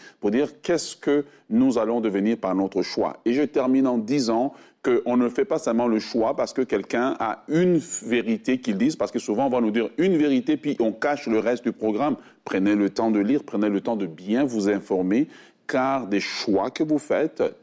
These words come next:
vous allez en subir aussi les conséquences positives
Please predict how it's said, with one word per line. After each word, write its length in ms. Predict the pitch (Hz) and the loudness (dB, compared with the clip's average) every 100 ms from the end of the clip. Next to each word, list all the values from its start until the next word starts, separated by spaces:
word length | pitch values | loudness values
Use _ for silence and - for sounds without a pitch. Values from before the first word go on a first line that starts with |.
| _ | _
vous 160 | - 101 | -8 -2
allez 140 | 104 | 0
en 160 | 110 107 | 2 0
subir 420 | - 95 95 104 - - - | -2 -4 0 0 -2 -20 -6
aussi 580 | 220 202 - - 208 247 - _ | -2 -2 -2 -2 -2 -2 -6 _
les 140 | 101 98 | -4 -2
conséquences 720 | - 110 101 - 104 113 - _ | 0 -2 -2 0 0 0 -4 _
positives 760 | - 98 90 92 107 113 120 | -4 -4 -2 -4 0 2 2